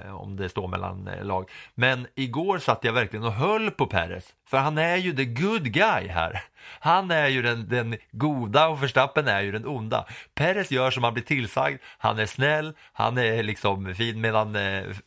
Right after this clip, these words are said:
medan Verstappen bryter mot reglerna och gör inte som han blir tillsagd. Eh, Perez hade ju, där mot slutet jag snackade om tr-, hur transkriberingen av radiokommunikationen. De sa ju att, eh,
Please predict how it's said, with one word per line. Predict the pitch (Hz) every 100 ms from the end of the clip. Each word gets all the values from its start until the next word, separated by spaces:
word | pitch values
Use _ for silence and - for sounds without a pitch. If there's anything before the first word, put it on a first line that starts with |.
| - - -
medan | 120 110
Verstappen | 104 104 117 113 - 113 110 - - -
bryter | 113 120 113 - 110
mot | 113 107
reglerna | 110 104 104 104 104 101
och | 101 101 101
gör | 101 101 101
inte | 127 110 98 135
som | 160 147
han | 143
blir | 143
tillsagd. | 127 92 - 90 90 - - - -
Eh, | 101 - - 92 - - - - 92
Perez | 135 156 147
hade | 135
ju, | 127 107 - -
där | - 127
mot | 127
slutet | 127 127 104
jag |
snackade | 95 98 101
om | 98
tr-, | 101 98
hur | 101 101 98 - 92
transkriberingen | 104 98 110 117 92 92
av | 92 87
radiokommunikationen. | 90 95 92 90 - 95 95 98 117 90 87 - - - _ 123 -
De | 131 135 139
sa | 131 156 185 196
ju | 123 92
att, | 90 -
eh, | -